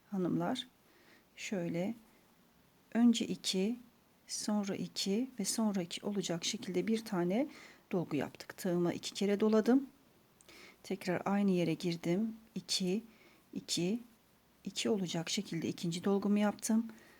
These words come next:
Tığıma iki kere doladım. Aynı yere girdim. Tekrar iki, iki, pardon ve iki olacak şekilde hanımlar üç tane e, trabzan yapıyoruz bu şekilde yan yana. Daha sonra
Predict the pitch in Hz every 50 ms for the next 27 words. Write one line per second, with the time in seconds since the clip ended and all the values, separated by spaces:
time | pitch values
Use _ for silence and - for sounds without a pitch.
0 | - - _ _ - - - 202 190 180 170 170 - - - - - - 214 208
1 | 214 208 220 220 220 220 220 220 233 247 254 247 - - - _ _ _ _ -
2 | - 214 208 202 190 185 180 180 165 165 160 - - 185 190 196 196 - 208 214
3 | 220 240 254 247 - - - - - - - 185 - - - 175 175 196 226 -
4 | - - - - - - - - _ _ _ _ - - 214 - - - 208 202
5 | 202 214 240 233 - - _ _ _ _ _ _ _ _ _ _ _ - - 196
6 | - - - 208 208 226 262 247 - - - - _ _ _ _ _ _ _ _
7 | _ - - 214 - - - - 214 240 233 - - - - - - - - -
8 | - 254 226 190 - 190 185 - - 226 214 - 196 180 202 190 190 185 180 175
9 | 185 185 185 - - 254 - - - - 190 175 170 175 214 269 269 - - -
10 | - - - - - - - - _ _ _ - - 196 185 180 180 180 175 -
11 | - 196 175 170 165 180 165 165 165 170 - - 185 170 170 170 - - - -
12 | 180 - - 123 - 170 175 170 170 170 170 170 175 202 254 247 - - - -
13 | - - - - - - - - - 208 233 277 285 - 277 240 202 185 190 196
14 | 247 285